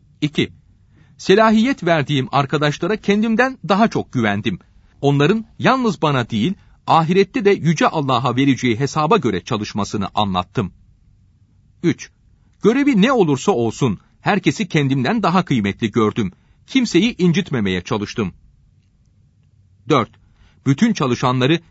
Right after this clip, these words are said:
dünya ahiret kardeşim olarak gördüm. Hiç kimseye işçi diye bakmadım. Beş, herkesin bütün isteklerine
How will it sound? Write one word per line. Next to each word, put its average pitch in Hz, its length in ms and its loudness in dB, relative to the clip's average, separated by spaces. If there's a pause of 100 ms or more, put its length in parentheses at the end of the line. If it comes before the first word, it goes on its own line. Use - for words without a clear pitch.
(120)
dünya 151 340 2
ahiret 143 460 0
kardeşim 139 440 0
olarak 92 360 -4
gördüm. 113 360 -2 (420)
Hiç - 180 -4
kimseye 131 480 0 (240)
işçi 151 360 -4
diye 170 220 2
bakmadım. 98 500 -4 (1700)
Beş, 117 360 -2 (500)
herkesin 240 600 -2
bütün 185 220 -6
isteklerine 131 680 -2